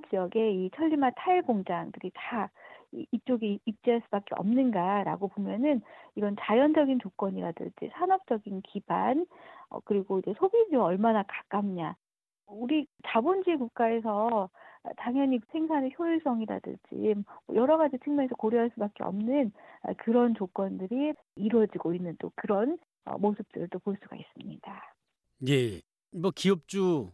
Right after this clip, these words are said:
Speaker 2: 어, 자본가의 입장에서는 어떻게 하면 원료가 잘 공급이 되고 그리고 또 그것을 생산하면 어떻게 하면 빨리 팔아서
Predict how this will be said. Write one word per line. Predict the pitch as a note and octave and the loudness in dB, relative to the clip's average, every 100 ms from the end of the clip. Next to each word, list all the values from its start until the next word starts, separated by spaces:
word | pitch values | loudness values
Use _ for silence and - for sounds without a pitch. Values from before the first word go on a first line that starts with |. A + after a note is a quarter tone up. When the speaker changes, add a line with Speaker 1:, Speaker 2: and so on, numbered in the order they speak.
| - | -10
Speaker 2:
어, | C#3 | -8
자본가의 | - D#3 E3 E3+ E3 D#3+ F3 F3+ F3+ | -4 -2 0 2 4 4 4 4 2
입장에서는 | D#3+ C#3 E3+ D3+ D3 C3+ E3 C#3+ D#2 _ _ _ _ | -4 0 4 4 4 2 4 2 0 _ _ _ _
어떻게 | C3+ C3+ D#3 D3+ | -8 -2 0 4
하면 | D3+ F3+ G3 F3+ _ _ - | 4 4 2 -4 _ _ -2
원료가 | C#3+ D3 C3+ C3+ - | 2 2 2 -2 -2
잘 | B2 B2+ | -6 -4
공급이 | - C3 B2+ A#2 | -4 -4 -4 -4
되고 | F#2+ G#2+ E3 | -4 -6 -8
그리고 | C3 C#3 | -4 -4
또 | C#3 C#3 | -4 -6
그것을 | C#3 C3+ D#3+ D#3 | -4 -4 -2 -2
생산하면 | D#3+ C#3 C3+ D3 F#3 F3+ _ _ - | 0 2 2 4 4 2 _ _ -14
어떻게 | A#2+ C#3 D3+ | -10 -6 0
하면 | D3+ D#3 - | 2 2 0
빨리 | F3 D#3 D#3 | -2 2 0
팔아서 | C#3+ - C#3+ B2+ E3 E3 | 0 -4 -2 0 2 0